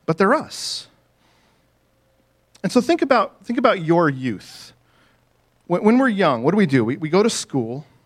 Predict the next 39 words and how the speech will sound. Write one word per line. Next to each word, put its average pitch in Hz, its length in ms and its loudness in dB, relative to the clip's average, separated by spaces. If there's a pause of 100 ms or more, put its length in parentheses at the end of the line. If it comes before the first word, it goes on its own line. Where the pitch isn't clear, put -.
(720)
and 131 80 -10
we 127 60 -4
work, 190 380 0
and 123 80 -12
we 120 60 -8
work, 196 320 -2
and 131 80 0
we 131 80 0
work. 135 360 -2 (100)
Why? 127 340 -10 (880)
So - 140 -8
that 151 100 -2
we 143 40 -6
can 147 80 -2
get 156 100 0
into 151 140 2
the 156 80 2
top 165 280 -6
universities, 175 540 -2
top 151 220 -4
schools. - 600 -6 (400)
And 170 80 4
when 170 80 4
we 175 100 2
get 190 200 2
there, 139 220 4
we 135 100 2
finally 175 240 0
accomplish 160 380 -2
that. 143 100 0
We 139 100 -6
work, 196 300 -6
and 170 80 -6
we 170 60 -4
work, 202 180 0
and 180 80 -10
we 180 60 -4
work. 190 280 0
Why? 190 380 -2